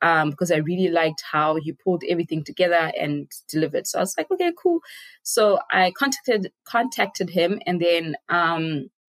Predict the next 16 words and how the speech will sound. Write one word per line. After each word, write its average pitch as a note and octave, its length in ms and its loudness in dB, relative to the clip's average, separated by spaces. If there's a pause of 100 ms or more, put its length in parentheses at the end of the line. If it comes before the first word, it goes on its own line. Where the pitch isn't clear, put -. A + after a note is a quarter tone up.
(600)
you G3 160 2
know, E3+ 100 2
I D#3+ 80 0
just F#3 220 -2
had F3+ 140 2
to F3 80 -4
go E3+ 120 4
through F3 160 -4
the E3+ 80 -2
whole E3 200 0
process E3+ 720 0
and D3+ 200 -6
vetting D#3+ 520 -2
and D3 160 -8
blah, D#3 140 -4
blah, D3 140 -8